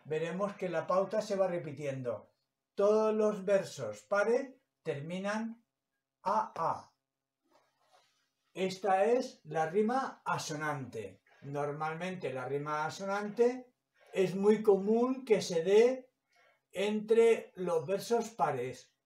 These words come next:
en poemas y a veces también puede haber otras,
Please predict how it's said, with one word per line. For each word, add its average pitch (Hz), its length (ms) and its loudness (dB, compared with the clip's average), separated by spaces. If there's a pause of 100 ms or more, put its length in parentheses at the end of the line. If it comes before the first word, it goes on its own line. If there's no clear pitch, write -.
en 135 540 -4
poemas 180 800 -2 (1500)
y 156 280 -6
a 143 100 2
veces 151 380 -4
también 139 640 -6
puede 139 240 0
haber 135 200 -4
otras, 123 640 -6